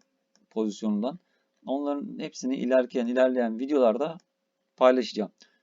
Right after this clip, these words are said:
Şu an, e, fazla derine inmek istemiyorum. Bu yüzden, e, o kısa konulara hemen girmeyeceğim. Sıkmamak adına. Şimdi dört saatlikte, e, kısa vadede bir oba yapmıştı biliyorsunuz. Bu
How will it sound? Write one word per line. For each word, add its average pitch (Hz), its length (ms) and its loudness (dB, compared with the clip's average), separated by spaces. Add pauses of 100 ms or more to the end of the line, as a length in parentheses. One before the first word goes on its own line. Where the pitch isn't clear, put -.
Şu - 220 -4
an, 156 220 0
e, 117 840 -2 (160)
fazla 147 420 0
derine 143 300 0
inmek 143 400 -6
istemiyorum. 139 580 -6 (680)
Bu 170 160 -2
yüzden, 165 340 -4
e, 123 280 -2
o 143 180 -4
kısa - 180 -14
konulara 135 400 -2
hemen 151 280 -4
girmeyeceğim. 110 440 -2 (800)
Sıkmamak 110 560 -4
adına. 98 320 -4 (640)
Şimdi 139 260 -8
dört 180 180 4
saatlikte, 143 760 -2
e, 123 80 -4 (540)
kısa - 440 -2 (360)
vadede 123 420 4
bir 170 280 -8
oba 143 260 4
yapmıştı 107 440 2
biliyorsunuz. 104 520 -6 (420)
Bu 156 300 -2